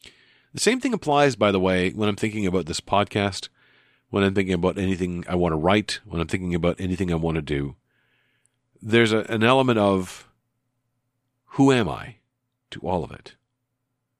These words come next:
And the answer is not simple. <laughs> The answer is not, "I am X." The answer is, "I am a lot of things." And choosing among them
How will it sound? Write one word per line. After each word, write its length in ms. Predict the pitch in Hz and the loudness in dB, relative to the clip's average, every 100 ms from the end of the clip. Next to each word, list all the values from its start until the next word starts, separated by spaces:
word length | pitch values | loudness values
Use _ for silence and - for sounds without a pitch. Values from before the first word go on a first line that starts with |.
| _ _ _ - | _ _ _ -6
And 120 | 104 | -2
the 160 | 104 131 | 2 2
answer 300 | 214 240 226 | 2 2 4
is 220 | 214 160 | 4 4
not 220 | 185 190 | 2 2
simple. 440 | - 190 - - _ _ | 0 -4 -8 -16 _ _
<laughs> 320 | - - 92 | -14 -14 -10
The 160 | 82 104 | -2 0
answer 300 | 147 143 127 | 0 2 0
is 100 | 110 | 2
not, 180 | 110 | 2
"I 160 | 95 107 | 4 4
am 240 | 101 92 - | 4 0 -4
X." 440 | - 107 - - - _ _ _ _ _ _ _ _ - | -4 -4 -4 -8 -10 _ _ _ _ _ _ _ _ 2
The 100 | 117 | 4
answer 300 | 143 139 131 | 4 4 4
is, 580 | 120 117 110 101 - - _ _ _ _ _ _ _ - | 6 6 6 2 -4 -6 _ _ _ _ _ _ _ -2
"I 140 | 117 | 0
am 100 | 113 | 0
a 60 | 95 | -2
lot 340 | 87 110 123 | 2 4 4
of 100 | 95 | 2
things." 520 | - 76 - - - - _ _ _ _ _ _ _ _ _ | -6 -16 -16 -12 -12 -12 _ _ _ _ _ _ _ _ _
And 180 | - 90 | -14 -12
choosing 360 | - 202 185 123 | -10 -8 -6 -4
among 300 | 92 101 80 | -2 -2 -4
them 140 | 60 | -12